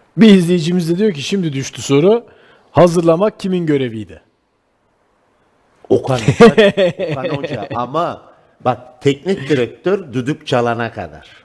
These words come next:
Speaker 2: Düdük çaldıktan sonra her zaman kahraman futbolcudur.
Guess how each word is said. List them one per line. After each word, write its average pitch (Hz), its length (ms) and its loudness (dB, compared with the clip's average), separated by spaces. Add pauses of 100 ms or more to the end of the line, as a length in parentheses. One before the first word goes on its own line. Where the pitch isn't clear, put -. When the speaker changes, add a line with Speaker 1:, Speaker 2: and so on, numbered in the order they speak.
(800)
Speaker 2:
Düdük 131 280 -2
çaldıktan 139 600 0
sonra 143 440 -4
her 139 160 -2
zaman 120 400 -6
kahraman 127 600 -4
futbolcudur. 104 920 -12